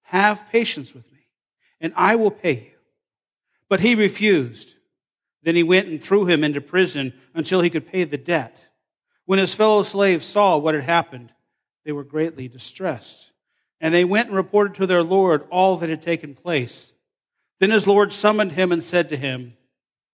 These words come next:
"You wicked slave, I forgave you all that debt because you pleaded with me.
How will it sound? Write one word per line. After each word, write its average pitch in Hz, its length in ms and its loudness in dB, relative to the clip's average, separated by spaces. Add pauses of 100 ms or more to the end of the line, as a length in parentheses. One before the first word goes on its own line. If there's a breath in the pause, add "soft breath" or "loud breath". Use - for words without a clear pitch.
(400)
"You 175 180 -8
wicked 175 400 -2
slave, 123 640 -12 (480)
I 190 140 2
forgave 214 480 2
you 202 140 2
all 208 260 2
that 202 300 0
debt 196 240 -2
because 185 340 -4
you 180 60 -10
pleaded 196 360 -6
with 143 240 -10
me. 117 220 -20